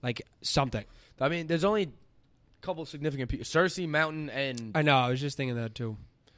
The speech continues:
Speaker 2: and
Speaker 1: But
Speaker 2: Euron.
Speaker 1: something big is gonna happen with Grey Worm because he's got no weaknesses anymore. The biggest chip on his shoulder ever.
Speaker 2: I wanna know how many people they have in their army now. 'Cause they lost
Speaker 1: Well, they,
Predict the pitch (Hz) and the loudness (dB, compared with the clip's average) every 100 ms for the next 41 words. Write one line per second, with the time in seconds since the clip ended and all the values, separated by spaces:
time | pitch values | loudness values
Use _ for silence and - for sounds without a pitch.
0 | - 127 131 - 110 233 214 247 185 143 | -2 2 2 2 6 6 8 4 4 6
1 | 170 156 143 156 139 139 139 131 127 131 | 6 4 2 2 2 2 0 0 0 -2
2 | - 123 123 127 123 120 113 131 139 139 | 0 0 0 0 0 0 -2 -2 0 2
3 | 131 - - - - - _ _ - 139 | 2 0 -16 -20 -20 -20 _ _ -8 2
4 | 160 196 202 180 156 135 143 131 131 127 | 8 8 8 2 -2 -4 -2 0 2 2
5 | 123 135 - _ _ - 123 117 160 175 | 2 0 -6 _ _ -4 4 6 8 6
6 | - - 165 143 135 135 - 143 123 120 | 2 -2 2 2 2 0 2 2 2 -2
7 | 120 - _ 147 117 113 127 - _ _ | -6 -8 _ -2 -2 -4 -8 -12 _ _
8 | _ _ _ _ - 123 190 202 175 160 | _ _ _ _ -4 2 2 2 0 0
9 | 135 131 107 101 98 101 95 98 107 98 | -4 -6 -6 -4 -4 -4 -6 -6 -6 -6
10 | 80 92 101 95 85 85 - _ _ _ | -6 -8 -6 -6 -8 -10 -14 _ _ _
11 | _ _ - - - - 127 156 165 151 | _ _ -20 -20 -20 -16 -2 0 4 2
12 | 131 - - _ 127 127 120 | 0 -6 -20 _ -2 0 -2